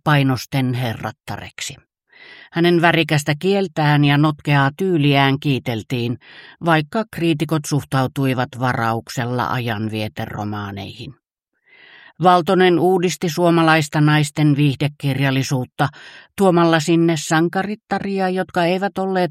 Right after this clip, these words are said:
alistuvia uhreja, vaan moderneja polkkatukkaisia työssäkäyviä naisia. Hän antoi naisille äänen aikana,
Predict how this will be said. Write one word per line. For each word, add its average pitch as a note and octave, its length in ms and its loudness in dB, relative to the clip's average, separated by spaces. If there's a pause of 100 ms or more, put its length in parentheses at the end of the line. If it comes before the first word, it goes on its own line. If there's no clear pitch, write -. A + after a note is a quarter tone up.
alistuvia D#3 840 0
uhreja, C#3 600 -2 (560)
vaan G3 300 4
moderneja E3 880 2
polkkatukkaisia B2+ 1080 -2
työssäkäyviä C#3+ 880 -2
naisia. A2 560 -2 (800)
Hän F3 200 0
antoi F#3+ 520 2
naisille E3+ 640 0
äänen C#3 560 0
aikana, A#2+ 600 -2